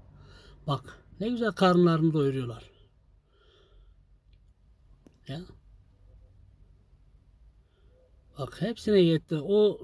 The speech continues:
duvarın kenarında bulduğum çöp ekmek, attıkları ekmeğin bak faydasına bakın. Ya. Bak kaç tane hayvan doyuyor. Bak daha burada da var.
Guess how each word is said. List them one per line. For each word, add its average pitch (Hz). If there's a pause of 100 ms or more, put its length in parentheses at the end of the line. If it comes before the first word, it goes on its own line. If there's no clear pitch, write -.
duvarın 175
kenarında 202
bulduğum 170
çöp 214
ekmek, 160 (1300)
attıkları 170
ekmeğin 180
bak - (140)
faydasına 170
bakın. 147 (2000)
Ya. 165 (480)
Bak 147
kaç 254
tane 254
hayvan 180
doyuyor. 139 (220)
Bak -
daha 165
burada 160
da 151
var. 113